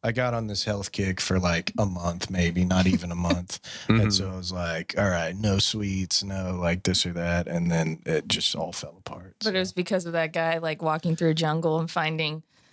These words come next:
Speaker 1: Yeah, he's like, "This,
Speaker 3: things.
Speaker 1: this, uh,
Speaker 3: <laughs>
Speaker 1: berry that you can only find in Nicaragua rainforest." And, and, and
Speaker 2: This
Speaker 1: that
Speaker 2: is
Speaker 1: was part of it too. It's like, like, I feel like you do a great job of, like,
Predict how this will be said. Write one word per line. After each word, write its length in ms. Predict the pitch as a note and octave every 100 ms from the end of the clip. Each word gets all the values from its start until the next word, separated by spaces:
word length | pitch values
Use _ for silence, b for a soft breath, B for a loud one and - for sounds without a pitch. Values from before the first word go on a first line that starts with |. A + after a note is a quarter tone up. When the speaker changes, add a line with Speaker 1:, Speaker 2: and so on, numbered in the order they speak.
| b -
Speaker 1:
Yeah, 120 | B2+
he's 180 | B2 A2
like, 140 | A2 G#2+
"This, 100 | F#3
Speaker 3:
things. 420 | F3+ F3+ C3 B2+
Speaker 1:
this, 300 | C3+ C3+ -
uh, 420 | B2+ A#2+ A#2+ A2 C4
Speaker 3:
<laughs> 80 | -
Speaker 1:
berry 440 | C3 C#3+ C3 A#2
that 160 | G#2+ G#2+
you 140 | A2
can 180 | A2 A2
only 300 | B2 B2+ A#2
find 500 | - A#2 A#2 A2+ A2
in 160 | G#2 G2+
Nicaragua 1000 | A2+ A#2 G#2+ A2+ A#2+ G#2+ G#2+ F#2+ F#2 F#2 A2
rainforest." 920 | G#2+ A#2+ C3 A#2+ G#2 G2 F#2 F2+ -
And, 200 | G#2 G2+
and, 640 | G#2+ A#2 A2+ G#2+ G#2+ G#2 -
and 120 | C3
Speaker 2:
This 60 | A2+
Speaker 1:
that 160 | D3+ D#3
Speaker 2:
is 40 |
Speaker 1:
was 120 | C3+
part 300 | - D3+ F3
of 80 | D#3
it 120 | B2+ -
too. 180 | D#3
It's 160 | C3+ A#2
like, 360 | A2+ G#2+ G#2 -
like, 240 | A2 G#2
I 60 | A2
feel 240 | - C3
like 220 | B2 G#2+ A2+
you 100 | B2
do 100 | A#2
a 40 |
great 300 | G2+ G#2+ G#2+
job 340 | G2+ G2+ G#2 F#2+
of, 140 | F#2+
like, 320 | F#2+ F2+ F#2